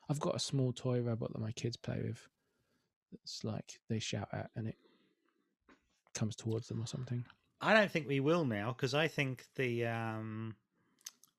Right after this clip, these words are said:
Speaker 2: I think that's kind of been superseded by having, like, your Alexas and things. I think people have realised they don't need a robot.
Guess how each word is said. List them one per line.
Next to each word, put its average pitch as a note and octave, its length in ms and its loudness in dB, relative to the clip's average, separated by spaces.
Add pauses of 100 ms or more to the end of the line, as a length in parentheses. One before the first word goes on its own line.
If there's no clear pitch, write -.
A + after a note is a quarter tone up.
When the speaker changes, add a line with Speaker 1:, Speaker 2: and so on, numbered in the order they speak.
(140)
Speaker 2:
I D3+ 80 6
think D#3 160 0
that's A#2 180 -8
kind B2 200 0
of A2+ 80 -4
been A2+ 100 -2
superseded A2+ 800 0
by G#2+ 220 0
having, G#2 460 -2
like, G#2 340 -4
your G#2 280 -4 (340)
Alexas A#2 560 -2
and G2+ 160 -8
things. G2+ 480 -6 (220)
I C3+ 80 2
think C#3 200 4
people B2 240 2
have G#2+ 100 -2
realised A2 440 2
they G#2+ 120 -2
don't G#2+ 200 -2
need A2+ 180 -4
a G#2+ 60 -4
robot. G2+ 420 -8